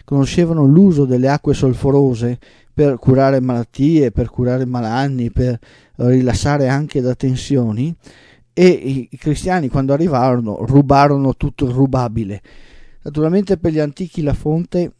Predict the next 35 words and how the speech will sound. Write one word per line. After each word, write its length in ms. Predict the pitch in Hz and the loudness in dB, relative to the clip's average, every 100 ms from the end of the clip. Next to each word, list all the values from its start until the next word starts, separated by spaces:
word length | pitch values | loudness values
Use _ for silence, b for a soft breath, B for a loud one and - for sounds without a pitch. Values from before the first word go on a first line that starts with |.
| _ | _
era 200 | - 139 | -8 -4
una 200 | 143 139 | -2 -2
ninfa, 560 | 135 170 151 127 120 113 | -4 -4 -4 -6 -8 -8
era 180 | - 135 | -6 -6
una 200 | 127 127 | -2 -4
divinità, 720 | 127 123 131 123 151 135 113 b b b b | -4 -4 -4 -4 -4 -4 -6 b b b b
e 220 | 165 170 - | -2 -2 -2
il 160 | 156 | -4
benessere 720 | 151 160 170 151 - 127 113 | -2 -2 -2 -4 -4 -4 -4
che 140 | - 127 | -4 -2
dava 220 | 139 143 | 0 0
la 140 | 131 | -2
fonte 720 | 123 147 143 147 170 170 - _ | -4 -4 -4 -4 -4 -6 -8 _
era 300 | 147 143 120 | -4 -2 -2
il 140 | 135 | -6
benessere 680 | 131 135 147 170 - 151 127 | -4 -4 -4 -6 -8 -8 -8
che 200 | - 131 | -4 -4
dava 280 | 123 143 143 | -2 0 0
la 120 | 123 | -2
divinità, 600 | 123 117 123 120 160 131 b b b b b | -4 -4 -4 -4 -4 -4 b b b b b
e 120 | 151 | -8
con 240 | - 156 | -2 -2
quel 220 | 147 220 196 | 4 4 6
benessere, 640 | 202 190 151 - 135 120 | 2 2 -4 -4 -4 -4
per 160 | - 131 | 0 0
avere 360 | 135 190 175 | 2 2 0
davvero 460 | 123 123 127 190 170 | -2 -6 4 4 4
il 80 | 135 | 2
benessere, 840 | 131 139 131 113 - 120 123 151 b b b b | 0 -2 -4 -6 -8 -8 -6 -8 b b b b
era 240 | - 160 | -2 0
necessario 720 | 160 156 156 139 175 190 185 127 | 0 -4 -8 -6 -4 0 0 -2
che 140 | 139 | -4
la 80 | 127 | -6
persona 580 | - 123 - 180 180 127 - | -4 -6 -6 -6 -6 -8 -10
avesse 600 | 123 123 139 143 143 131 | -8 -4 -4 -4 -6 -6